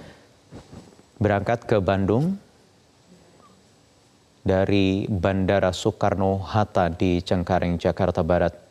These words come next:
Sekitar dua jam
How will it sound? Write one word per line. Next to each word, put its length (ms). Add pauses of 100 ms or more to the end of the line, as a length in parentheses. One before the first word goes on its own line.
(200)
Sekitar 720 (880)
dua 720 (800)
jam 560